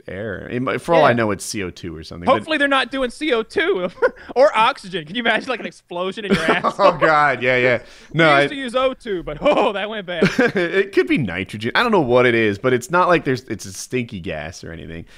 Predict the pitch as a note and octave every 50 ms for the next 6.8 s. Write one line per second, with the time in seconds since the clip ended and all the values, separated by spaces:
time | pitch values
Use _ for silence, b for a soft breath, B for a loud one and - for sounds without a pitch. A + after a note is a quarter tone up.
0 | b b b - G3 G3 - - - B2+ A#2+ A2 G#2+ G#2+ G#2+ - - - - F#3
1 | F3+ E3+ D#3+ D#3 D#3 D3+ - b b b b B2+ A#2+ C3 B2+ B2 C#3 C3+ - -
2 | B2+ - C#3 B2 A#2+ B2 B2+ - _ - G3 G3+ G#3 G3+ F3 D#3+ C#3 B2+ - -
3 | G2+ G2 F#2+ - - A#2 A2+ A2 - - - - G#2 G#2 G#2 G2+ G#2 A2+ A#2 E3
4 | D#3 A#2+ G#2+ G#2+ - - B2+ G#2+ - G2+ G2 G#2 F#2 - F#2+ G2 F#2+ - A2 G2
5 | F#2+ G2 F#2+ D#2+ G2 F#2 - - G#2 F#2+ F#2+ G2 G2 - b b b b b b
6 | b b b - - C3+ C3 A#2 A2 G#2+ G#2 G#2 G#2 G2+ G2+